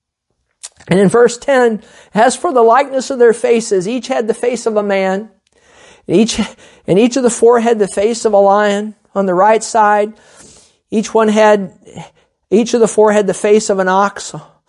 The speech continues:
on the left side, and each of the four had the face of an eagle." You think about that. John sees this, as we'll see in a moment.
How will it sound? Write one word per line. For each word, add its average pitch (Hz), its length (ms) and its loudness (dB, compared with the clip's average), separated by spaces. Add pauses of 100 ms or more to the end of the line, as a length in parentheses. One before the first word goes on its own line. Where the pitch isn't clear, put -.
(500)
on 180 180 0
the 175 100 2
left 208 220 0
side, 190 420 0
and 175 100 -6
each 226 300 -4
of - 480 -20
the 185 100 -4
four 214 220 2
had 196 80 2
the 165 80 -4
face 202 320 -4
of 175 100 -10
an 170 80 -8
eagle." 175 440 -6
You 165 60 -20
think 190 220 -8
about 151 280 -10
that. 139 300 -16 (1300)
John 175 400 0
sees 180 300 -2
this, 170 200 -2
as 147 120 -6
we'll 151 100 -4
see 180 240 0
in 175 80 2
a 160 40 0
moment. 160 380 -2